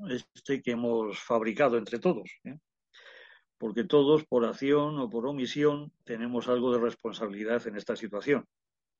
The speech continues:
¿vale? Está claro que la libertad a la que aludía antes es la que nos permite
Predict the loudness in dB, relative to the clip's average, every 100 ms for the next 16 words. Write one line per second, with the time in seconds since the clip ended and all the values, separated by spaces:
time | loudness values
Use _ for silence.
0 | _ -10 -8 -8 -12 _ _ _ _ _
1 | -20 -20 -20 _ _ -20 _ _ _ _
2 | _ _ -12 2 4 8 8 8 6 0
3 | _ _ _ _ 0 2 2 2 0 0
4 | -2 -2 0 2 2 0 -2 -2 -2 -4
5 | -6 -4 -4 2 2 2 -2 -2 -2 -2
6 | -8 -20 _ -10 -6 -4 -2 -2 -2 -2
7 | -4 -4 -6 -4 -4 -4 0 2 2